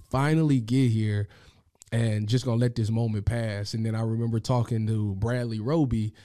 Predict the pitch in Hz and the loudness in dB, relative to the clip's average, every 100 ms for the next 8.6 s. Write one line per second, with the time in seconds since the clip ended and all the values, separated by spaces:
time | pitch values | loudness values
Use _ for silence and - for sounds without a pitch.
0 | - - _ 98 120 127 107 104 98 98 | -20 -20 _ 0 2 2 2 -2 -4 -6
1 | 90 - 127 107 120 101 95 101 104 135 | -8 -6 -4 -2 -2 -4 -6 -6 -2 -2
2 | 117 - - 110 110 104 101 101 - 123 | -2 -4 -6 -4 -2 -4 -6 -6 -2 -2
3 | 110 104 104 117 113 110 107 101 120 110 | -2 -4 -2 -2 -2 -2 -4 -4 -2 -2
4 | 101 98 98 - 101 - 101 107 127 131 | -2 -4 -6 -6 -8 -6 -6 -2 0 0
5 | 117 113 110 110 113 107 95 113 104 101 | 0 -2 -2 -2 -2 -2 -4 -2 -2 -4
6 | 104 101 117 101 - 110 123 123 135 127 | -6 -4 -4 -4 -4 -2 2 2 2 0
7 | 127 117 110 - 113 107 107 131 113 113 | 0 2 -2 -4 -4 -2 0 0 0 0
8 | 113 107 113 120 101 | -2 -2 -2 -2 -4